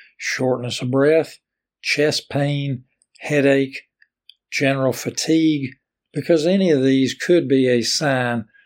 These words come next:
of early cardiovascular disease. This is especially true for the men listening to us today. It's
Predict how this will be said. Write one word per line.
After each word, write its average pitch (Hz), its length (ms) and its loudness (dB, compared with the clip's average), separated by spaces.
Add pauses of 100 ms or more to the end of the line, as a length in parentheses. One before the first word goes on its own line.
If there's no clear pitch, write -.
(240)
of 127 200 -2
early 127 460 2
cardiovascular 123 1120 -2
disease. 127 760 -2 (960)
This 208 160 -4
is 175 120 -2
especially 180 580 0
true 160 480 2 (600)
for 151 180 2
the 147 100 2
men 175 340 2
listening 135 500 0
to 127 180 -2
us 123 200 -2
today. 117 480 -4 (1120)
It's - 260 -4